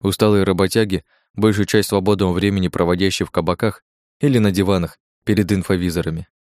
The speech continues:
Слишком много появилось оружия, в том числе армейского. На заштатном Колебании его просто не могло быть,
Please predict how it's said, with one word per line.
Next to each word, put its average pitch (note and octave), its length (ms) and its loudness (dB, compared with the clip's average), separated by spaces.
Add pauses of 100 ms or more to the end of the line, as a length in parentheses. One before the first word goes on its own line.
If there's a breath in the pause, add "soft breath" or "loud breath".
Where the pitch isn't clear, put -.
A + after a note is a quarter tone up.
(600)
Слишком D3 340 4
много C#3+ 200 4
появилось B2 460 2
оружия, A2 520 0
в - 40 -20
том F#2 160 -2
числе F#2+ 280 0
армейского. F2+ 580 -4 (420)
На G2 120 2
заштатном A2+ 520 2
Колебании A2 460 2
его F#2+ 180 0
просто - 280 0
не G2+ 80 -2
могло G#2 300 0
быть, G2 300 -6